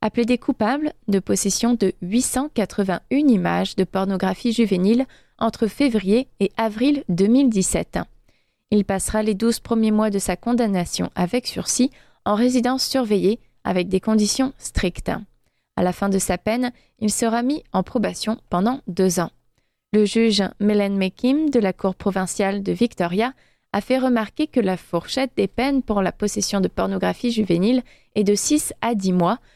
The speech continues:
pour les personnes sans antécédents criminels, sauf dans des circonstances exceptionnelles.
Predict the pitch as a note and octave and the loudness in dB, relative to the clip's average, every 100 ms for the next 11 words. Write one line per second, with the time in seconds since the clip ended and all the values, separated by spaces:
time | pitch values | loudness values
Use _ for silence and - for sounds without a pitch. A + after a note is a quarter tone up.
0 | _ _ A#3 A#3+ A#3+ A#3+ - C#4+ - D4 | _ _ 0 2 0 -2 0 -2 0 0
1 | C4+ A#3+ F#3+ F#3 G3 G3 G#3 - - A#3 | 0 0 0 -2 -2 -2 -4 -2 2 2
2 | F#3 F#3 C4 C4 _ _ - - D#4 - | 4 2 0 -6 _ _ -4 0 0 0
3 | - B3 G#3+ - F#3+ - E3+ - G#3+ B3+ | -2 0 0 0 -2 -4 -4 -2 -2 -2
4 | - - A#3 A#3+ - E3+ D#3 - | -4 -2 -2 0 0 0 -2 -4